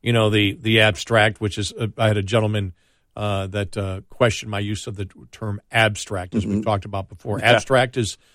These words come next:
Speaker 1: is, look at the definition, theoretical.
Speaker 2: Mm.
Speaker 1: And it's, the-, we, we throw out these concepts, and then theoretically, will they work? You
Speaker 2: Right.
Speaker 1: know, and, and, and
Speaker 2: Right.
Speaker 1: so, and we've often talked about, you know, for example,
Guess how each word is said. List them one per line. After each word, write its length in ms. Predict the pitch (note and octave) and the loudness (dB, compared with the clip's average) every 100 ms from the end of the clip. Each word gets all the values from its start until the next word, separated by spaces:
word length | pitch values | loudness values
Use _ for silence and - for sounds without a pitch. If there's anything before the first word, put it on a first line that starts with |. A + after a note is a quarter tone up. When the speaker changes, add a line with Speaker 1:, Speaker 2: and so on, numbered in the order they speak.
| _ _ | _ _
Speaker 1:
is, 280 | A#2+ A2 F#2 | 0 0 0
look 140 | B2+ A#2+ | 0 0
at 40 | |
the 80 | A#2 | 2
definition, 560 | A#2+ A2 A#2+ A2 F#2+ | 2 2 -2 -2 -6
theoretical. 760 | - B2+ A2+ A2+ G#2 F#2+ - _ _ - | -4 0 2 0 -2 -6 -18 _ _ -10
Speaker 2:
Mm. 120 | F3 | -6
Speaker 1:
And 80 | A2+ | -6
it's, 240 | G2+ - G#2+ - | -8 -12 -16 -2
the-, 160 | D3 C#3 | 0 0
we, 180 | B2 A#2+ | -2 -4
we 160 | A#2 | -4
throw 260 | A2+ D#3 C#3+ | 0 2 2
out 80 | B2 | 2
these 160 | A2 | -8
concepts, 540 | - C#3 B2 A2+ G2+ - _ _ _ | -4 -4 -2 -6 -8 -14 _ _ _
and 100 | B2 | -2
then 160 | A#2+ G#2+ | 0 -2
theoretically, 680 | A#2+ C3+ A#2 B2+ A2 A2 G#2 | 0 2 4 2 0 -4 -4
will 180 | A2 | -2
they 160 | G#2+ G2+ | -2 -4
work? 480 | G2+ G#2 - _ _ _ _ _ | -4 -6 -6 _ _ _ _ _
You 60 | D3 | -2
Speaker 2:
Right. 120 | F#2+ | -2
Speaker 1:
know, 140 | G#2 | -8
and, 120 | G#2+ - A#2+ | -16 -14 -6
and, 320 | A2+ G#2+ G#2+ | -6 -6 -10
and 200 | A#2 G#2+ | -8 -2
Speaker 2:
Right. 100 | G#2+ | 0
Speaker 1:
so, 280 | A#2+ G#2 G2 - _ _ _ | 0 0 -2 -10 _ _ _
and 120 | A#2 A2+ | -2 0
we've 160 | G#2+ | 2
often 280 | A2+ G2+ A2 | 2 2 -2
talked 300 | B2 B2 G#2 | 2 2 2
about, 280 | G#2+ G2 G2 | -2 -2 -2
you 60 | |
know, 120 | G#2 G2 | -6 -6
for 140 | A2 | -8
example, 520 | G2+ A2 F#2+ G#2+ F#2+ | -4 -4 -2 -4 -6